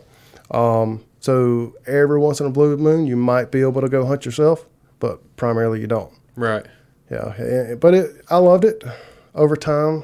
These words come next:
Speaker 1: you know, it just, I kinda turned a hobby into a job, and then it
Speaker 2: Right.
Speaker 1: got burnt out for me.
Speaker 2: Right.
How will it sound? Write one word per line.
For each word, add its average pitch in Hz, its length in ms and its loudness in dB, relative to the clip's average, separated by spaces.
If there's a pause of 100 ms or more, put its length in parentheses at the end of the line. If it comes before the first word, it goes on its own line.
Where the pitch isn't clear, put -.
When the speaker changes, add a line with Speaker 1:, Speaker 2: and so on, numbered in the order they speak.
(140)
Speaker 1:
you 139 80 -10
know, 127 180 -2
it 123 180 -4
just, - 440 -14 (1040)
I 127 60 -10
kinda 139 220 -2
turned 139 300 -2
a 110 40 -6
hobby 127 300 -2
into 127 220 -2
a 117 60 0
job, 117 440 -2 (440)
and 120 100 -4
then 120 100 2
it 120 40 0
Speaker 2:
Right. 120 100 -2
Speaker 1:
got 110 100 -8
burnt 117 220 0
out 104 140 -6
for - 160 -10
me. - 80 -14 (440)
Speaker 2:
Right. 117 220 -14